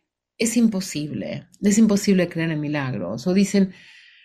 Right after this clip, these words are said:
imagínense hace quinientos años, si les decías a alguien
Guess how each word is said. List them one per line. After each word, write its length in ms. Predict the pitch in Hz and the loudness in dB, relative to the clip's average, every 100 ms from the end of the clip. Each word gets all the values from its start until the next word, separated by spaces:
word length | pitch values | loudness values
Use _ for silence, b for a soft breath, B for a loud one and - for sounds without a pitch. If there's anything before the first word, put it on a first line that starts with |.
| B _ _ - | B _ _ 0
imagínense 680 | 233 302 359 403 349 311 | 4 4 4 4 4 2
hace 200 | 294 254 | 2 0
quinientos 560 | - 247 294 254 220 - | 4 4 6 4 0 2
años, 420 | 311 220 208 202 | 4 4 4 2
si 140 | 208 | 0
les 140 | 202 202 | 2 2
decías 400 | 208 294 285 - | 2 2 0 0
a 180 | 233 247 | -2 -2
alguien 480 | 202 190 190 196 | -2 -4 -4 -6